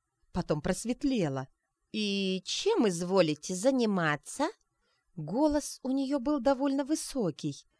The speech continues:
Ирочка объяснила, и по лицу собеседницы поняла, что одобрено.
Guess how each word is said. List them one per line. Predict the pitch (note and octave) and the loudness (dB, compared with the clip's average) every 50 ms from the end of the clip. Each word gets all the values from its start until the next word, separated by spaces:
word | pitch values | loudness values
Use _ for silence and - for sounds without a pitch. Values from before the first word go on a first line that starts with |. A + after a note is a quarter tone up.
| _ _ _ _ _ - | _ _ _ _ _ -4
Ирочка | E3 E3 E3 E3 D#3+ - - - - E3+ D#3+ D#3 | 0 0 2 2 0 -2 -6 -8 -4 -2 -2 0
объяснила, | D3 D#3 D#3+ F#3 F#3 - - - A3+ C#4 D4+ C#4 F#3+ D3+ C#3 - _ _ _ - | 0 -2 -4 -4 -6 -6 -6 -4 -2 -2 0 0 -2 -4 -6 -8 _ _ _ -6
и | - F3+ | -6 -4
по | - G3+ | -2 -2
лицу | G3+ G#3 G#3+ G#3+ - A#3+ | 0 0 -2 -4 -4 -6
собеседницы | G#3+ - - G3 F#3+ A3 - - - F4+ C#4+ C4 A3 - - - A3+ | -6 -4 -4 -4 -4 -4 -4 -2 -2 -2 0 0 0 -2 -2 -6 -8
поняла, | - - D4+ F4 G4+ G#4 D#4+ F#3 C#3 C3+ | -6 -4 -4 -4 -4 -4 -4 -4 -4 -4
что | - - - C4+ D4 | -6 -6 -4 -2 -2
одобрено. | D#4 A#3 A#3 F3 D#3 D3 D#3 D#3 D#3 D3+ D3 D3+ | 0 2 2 2 2 2 -2 -4 -2 -2 -4 -6